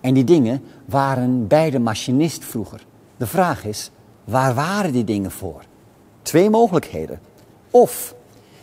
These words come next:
deze waren om bij de buffer aan het einde van de trein vast te maken. Als je een andere wagen vastmaakte,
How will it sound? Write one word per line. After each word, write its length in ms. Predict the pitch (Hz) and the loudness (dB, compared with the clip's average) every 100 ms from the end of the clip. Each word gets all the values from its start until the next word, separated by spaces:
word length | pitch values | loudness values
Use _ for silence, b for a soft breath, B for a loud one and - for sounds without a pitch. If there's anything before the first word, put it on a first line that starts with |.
| b - | b 0
deze 320 | 226 220 208 | 2 2 2
waren 460 | 226 180 113 147 B B B - | 0 0 -2 -4 B B B -2
om 180 | 160 151 | 0 4
bij 140 | 151 | 4
de 100 | 135 | 2
buffer 520 | 101 247 - - 92 - - | 2 2 2 -4 -10 -12 -2
aan 140 | 143 | 0
het 100 | 143 | 0
einde 260 | 180 170 143 | -2 -2 -2
van 120 | 135 | -2
de 80 | 120 | -2
trein 320 | 196 208 170 | -2 -2 -4
vast 320 | - 202 - | -4 -4 -2
te 60 | 135 | 0
maken. 460 | 104 80 - 104 B B B | 0 -2 -6 -12 B B B
Als 200 | 123 131 | -4 -2
je 60 | 143 | -4
een 80 | - | -8
andere 380 | - 208 202 165 | -4 0 2 2
wagen 380 | 139 190 175 165 | 2 2 -2 -6
vastmaakte, 720 | - 196 - 135 110 107 151 | -2 -2 0 -2 -2 -4 -8